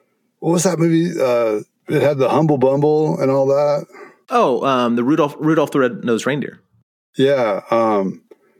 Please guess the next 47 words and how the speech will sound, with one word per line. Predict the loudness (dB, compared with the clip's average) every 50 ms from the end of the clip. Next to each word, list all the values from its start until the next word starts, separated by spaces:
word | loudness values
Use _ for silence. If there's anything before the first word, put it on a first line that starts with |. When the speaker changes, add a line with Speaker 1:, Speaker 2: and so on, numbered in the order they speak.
| _ _ -2
Speaker 1:
I | 0
just | 0 0 2
saw, | 2 0
I | 0
was | 2 0
watching | 0 0 0 0 0
Antiques | 0 0 -2 -2 -4 -4 -2 -2
Roadshow | 0 0 0 0 0 0
the | 0 0 0
other | 0 0
night, | 0 0 0 0 -2 -2 -4 -6 _ _ _ _ _ _ _ _ _ _ _
and | -4 -2
they | -2 0
had | 0 0 -2 -2 -2
the, | -2 0 0 2 2 2 0 0 -2
uh, | -2 0
original, | 0 0 0 0 0 0 0 2 2 2 0 -2 -4 -8 _ _ _ _ _ _ _ _ _ _ _ _ _ _ _ _ _ _ -4
what's | -4 -4 -4 -4 -4
the | -2 0
little | 0 2 2 2
elf | 0 0 0 0
guy, | 0 -2 -2 -2
Gary | -2 0 0 2 2 2 2 2 0
or | 0
something, | 0 0 -2 -2 0 0 0 0 0 0 -2 -4 -6 -8 _ _ _ _ _
and | -4 -4 -2 -2
Santa | 0 0 0 0 0 0 0 0
and | 0 0 2
Rudolph. | 2 2 2 2 2 2 0 -2 -2 -6 -12 -20 -20 _ _ _ _ _ _ -8
Speaker 2:
Uh-huh. | -6 -4 -2 -2 -2 -2 -4 -10 _ _ _ _ _ -4
Speaker 1:
The | -2 0
guy | 0 0 0
bought | -2 -2 -2 0 0 0
it | -2 -2
for, | -2 -2
like, | 0 0 0 -2 -4 -10 _ _ _ -10
I | -8 -6
don't | -6 -4
know, | -4 -2 -2
like, | -2 -2 -4
five | -6 -4 -4 -2 0 0 0 0
or | 0 0
eight | 0 -2 -2 -2
thousand | -2 0 0 0 0 0 0 0
dollars. | 2 2 2 0 0 0
He | 0
bought, | 0 0 0 0 -2